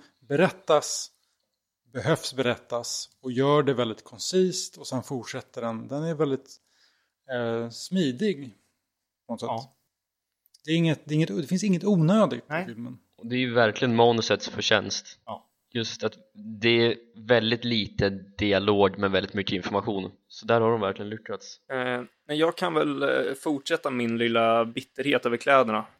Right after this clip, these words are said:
Speaker 4: på
Speaker 2: <laughs>
Speaker 4: Mojaba Club och kommentera Max Kalbas... Ja, jag vet inte vad det är för... Vad det är för någonting. Det är knappt en fluga. Det är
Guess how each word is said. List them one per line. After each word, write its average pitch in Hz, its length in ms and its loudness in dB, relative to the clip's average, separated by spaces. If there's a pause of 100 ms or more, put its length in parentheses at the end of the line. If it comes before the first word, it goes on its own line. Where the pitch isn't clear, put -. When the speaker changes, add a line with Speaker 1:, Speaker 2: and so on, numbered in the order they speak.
(140)
Speaker 4:
på 113 280 2
Speaker 2:
<laughs> 113 80 2
Speaker 4:
Mojaba 120 540 0
Club - 260 -6 (840)
och 120 280 0
kommentera 117 640 2
Max 120 340 -4
Kalbas... 120 720 0 (960)
Ja, 131 360 6 (120)
jag 143 100 6
vet 131 100 -4
inte 151 200 4
vad 143 140 6
det 139 60 10
är 156 140 10
för... 123 580 2 (420)
Vad 160 120 6
det 156 120 2
är 170 100 10
för - 120 0
någonting. 120 440 -2
Det 135 100 0
är 143 140 2
knappt - 340 -2
en 135 100 -2
fluga. 135 400 2
Det 123 100 4
är 123 300 2